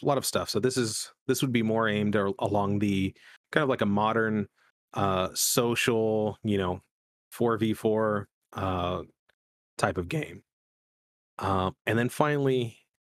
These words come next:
Embracer said that they have entered in an agreement to purchase a company within the P C and console gaming space.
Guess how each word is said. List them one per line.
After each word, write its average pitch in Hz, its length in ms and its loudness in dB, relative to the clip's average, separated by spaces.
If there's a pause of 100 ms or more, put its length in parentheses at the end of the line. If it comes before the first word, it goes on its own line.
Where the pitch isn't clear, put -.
Embracer 107 680 2
said 92 280 0
that 95 120 -2
they 113 120 2
have 104 440 0 (100)
entered 127 260 0
in 123 100 2
an 120 100 2
agreement 123 440 0
to 110 120 2
purchase - 600 0 (100)
a - 60 -12
company 139 640 0 (480)
within 123 200 2
the 113 60 0
P 113 160 0
C 107 360 0 (180)
and - 120 -10
console 104 560 0
gaming 101 380 0
space. - 560 -8